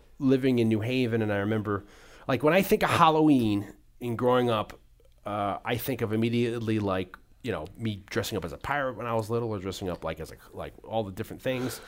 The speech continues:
and also, like, you know, Michael Jackson's Thriller,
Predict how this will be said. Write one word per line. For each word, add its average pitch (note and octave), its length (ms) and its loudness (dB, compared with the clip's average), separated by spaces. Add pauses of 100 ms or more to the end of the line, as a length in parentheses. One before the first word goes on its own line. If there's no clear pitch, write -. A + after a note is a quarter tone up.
(320)
and A#2 140 2
also, C#3 320 2
like, A#2+ 240 0
you B2 80 -2
know, G2 80 0
Michael D3 300 0
Jackson's B2+ 560 0
Thriller, A#2 580 0